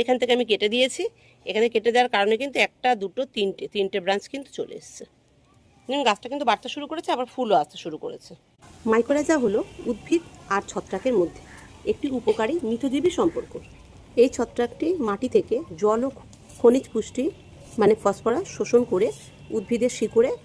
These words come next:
সরবরাহ করে এবং বিনিময়ে উদ্ভিদ সালোক সংশ্লেষের মাধ্যমে তৈরি শর্করা ছত্রাককে প্রদান করে। এই ছত্রাকটি উদ্ভিদের বৃদ্ধি, পুষ্টি,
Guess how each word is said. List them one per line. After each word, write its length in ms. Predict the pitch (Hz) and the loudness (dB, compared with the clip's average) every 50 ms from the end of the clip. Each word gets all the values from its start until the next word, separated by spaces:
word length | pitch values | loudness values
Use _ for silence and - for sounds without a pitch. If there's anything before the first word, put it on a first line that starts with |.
| - - - - - | -16 -20 -20 -20 -4
সরবরাহ 400 | - 214 196 170 175 175 185 214 285 | -2 0 0 2 2 0 0 -2 -2
করে 240 | - - 147 - 208 - - - - - - - - - | -2 -2 -4 -4 -6 -14 -20 -20 -20 -20 -20 -20 0 4
এবং 240 | 226 226 233 254 226 240 285 285 220 | 4 6 6 6 4 4 0 0 0
বিনিময়ে 420 | 220 240 254 262 262 269 277 285 240 | 0 2 2 4 4 4 2 2 0
উদ্ভিদ 300 | 233 196 - 262 320 - - - - - - - - - - - - | -2 -2 -2 -2 -2 -2 -2 -6 -12 -20 -20 -20 -20 -20 -20 -20 -16
সালোক 340 | - - 226 220 226 262 277 - - - - | -4 0 2 4 4 2 2 -2 -6 0 4
সংশ্লেষের 640 | 226 214 233 226 - 240 208 196 - - 214 214 | 4 4 4 4 2 0 0 0 0 0 0 0
মাধ্যমে 460 | 214 180 170 160 156 202 208 214 269 392 403 - - - | 0 0 -2 -2 0 0 2 2 2 0 -2 -6 -2 2
তৈরি 320 | 202 185 185 185 226 294 415 - - - - - - - | 4 4 4 2 0 -2 -4 -6 -10 -18 -20 -20 -20 -8
শর্করা 460 | - - 214 196 - - 208 226 311 392 - - - | 0 0 0 2 2 0 0 0 0 -2 -6 -8 -4
ছত্রাককে 440 | - - - - 233 202 - - 330 339 | -2 -2 0 0 -2 -2 0 0 -2 0
প্রদান 300 | - - 233 202 190 170 156 - | 2 2 2 4 4 2 0 -2
করে। 140 | - - 170 - - - - - - - - - | -4 -8 -10 -12 -16 -20 -20 -20 -20 -20 -4 0
এই 160 | - 254 285 | 2 2 2
ছত্রাকটি 580 | 277 - 233 202 - - 233 208 214 - - 285 311 330 - 220 | 2 0 -2 -2 0 -2 -2 -4 -2 -4 -4 -2 -2 -2 -2 -4
উদ্ভিদের 400 | 196 185 208 220 190 247 311 349 - 226 185 170 | -2 -2 -2 -2 0 -2 -4 -4 -6 -10 -6 -4
বৃদ্ধি, 360 | 214 220 180 - - 240 285 403 - - | -4 -4 -4 -4 -4 -2 -2 -2 -4 -6
পুষ্টি, 480 | - 220 226 214 - - - 247 277 | -4 -4 -4 -4 -6 -6 -4 -4 -2